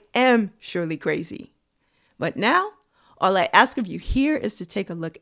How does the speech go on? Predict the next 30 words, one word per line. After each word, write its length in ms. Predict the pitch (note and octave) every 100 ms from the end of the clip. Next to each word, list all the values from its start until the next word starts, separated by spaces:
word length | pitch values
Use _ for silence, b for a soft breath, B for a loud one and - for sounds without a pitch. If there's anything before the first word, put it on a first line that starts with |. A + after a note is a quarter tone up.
| _
outside 640 | C#4 F4+ - - D#4 F4+
of 100 | F4
your 140 | E4 D#4
perceptions 640 | D4 - D4 D#4 G#3+ E3+
of 120 | E3+
what 200 | F3+ F3
punk 340 | - G3+ F4 - b b b
actually 600 | D3+ E3+ - E3+ E3+ E3+ -
is. 540 | C#4 B3+ - - - b b b b
Is 160 | E3+ E3
it 100 | D#3+
a 40 |
musical 400 | E3 E3 D#3 D3+
genre? 480 | D#3+ C4 F4+ F4 F4+ b b b b
Is 180 | F3+ F3
it 80 |
a 80 | D#3+
style 300 | - D#3 D#3
of 100 | D3
dress? 520 | - D#3+ E4 - - _ b b
Is 160 | - E3+
it 120 | E3
a 40 | D#3+
philosophical 920 | - E3 D3+ - D4 D4+ - E4 -
or 200 | - F#4
theoretical 680 | - E4 D#4+ D#4 D#4 D#4+ D#4
question 460 | D4 E4 - C4 -
in 140 | A3+
musical 360 | G#3+ G#3+ B3 C4
form? 360 | - D4 F#3